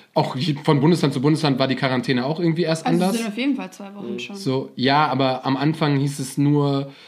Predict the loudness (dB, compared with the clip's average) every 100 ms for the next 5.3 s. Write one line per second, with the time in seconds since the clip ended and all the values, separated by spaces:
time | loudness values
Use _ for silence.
0 | -20 _ 0 0 0 -2 -2 0 0 0
1 | 0 2 4 2 0 -4 0 2 0 -4
2 | -6 -2 -2 -2 -2 2 2 2 2 2
3 | 4 2 2 2 0 -2 -6 -4 2 2
4 | 2 0 0 2 0 0 -2 -2 0 0
5 | -2 -2 -2